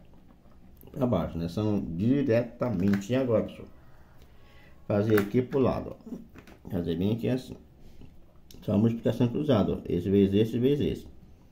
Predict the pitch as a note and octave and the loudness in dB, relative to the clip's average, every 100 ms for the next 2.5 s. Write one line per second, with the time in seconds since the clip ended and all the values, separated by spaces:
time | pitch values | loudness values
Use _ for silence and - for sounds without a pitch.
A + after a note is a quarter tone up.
0 | - - - - - F#2 A#2 A#2 B2 A2 | -20 -20 -20 -14 -6 -2 0 2 2 2
1 | G2+ F#2+ F2+ F2 - A2 B2 C3+ C3+ A#2+ | 4 4 2 -2 -4 2 4 4 4 2
2 | F#2+ F2+ E2 - | 4 4 2 0